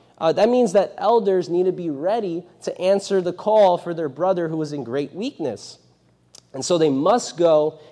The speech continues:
and pray for this brother or sister in Christ in great need. And this doesn't mean that the elders have some special power or they're superior to the weak brother. However, it does point that there's order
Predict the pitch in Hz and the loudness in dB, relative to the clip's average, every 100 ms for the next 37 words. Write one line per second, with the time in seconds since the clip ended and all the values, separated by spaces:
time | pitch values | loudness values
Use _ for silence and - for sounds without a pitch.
0 | - 180 175 - 190 190 185 165 160 - | -2 0 0 0 2 2 -2 -4 -6 -2
1 | 160 170 160 143 143 175 170 160 143 139 | 0 2 0 -2 -8 -10 -8 -6 -6 -4
2 | 156 139 143 117 117 135 127 139 156 120 | -6 -6 -8 -8 -6 -6 -6 -6 -4 -6
3 | 87 - _ _ _ - 175 254 269 226 | -10 -18 _ _ _ -4 -2 0 2 4
4 | 185 170 175 170 - - 170 165 147 175 | 4 2 0 -4 -10 -10 -8 -6 -2 0
5 | 175 175 - 165 151 - 135 - - 180 | 0 -2 -2 -2 -2 -4 -10 -10 -2 -2
6 | 185 160 - 160 160 165 175 165 165 - | 0 -6 -6 -2 2 4 4 2 0 -10
7 | - 147 156 156 143 123 175 185 175 160 | -6 0 0 -2 -6 -6 -2 0 0 -2
8 | 151 156 131 120 180 - - _ _ 139 | -4 -8 -8 -6 -6 -8 -16 _ _ 0
9 | 175 160 123 127 - - _ _ _ _ | 2 4 0 -4 -14 -20 _ _ _ _
10 | _ - 185 262 202 165 165 143 127 226 | _ -2 2 4 4 0 0 -2 4 4
11 | - - 160 151 143 160 135 - - 151 | 4 -2 -2 -2 -6 -6 -8 -10 -8 -2
12 | 190 156 98 | -2 -2 -6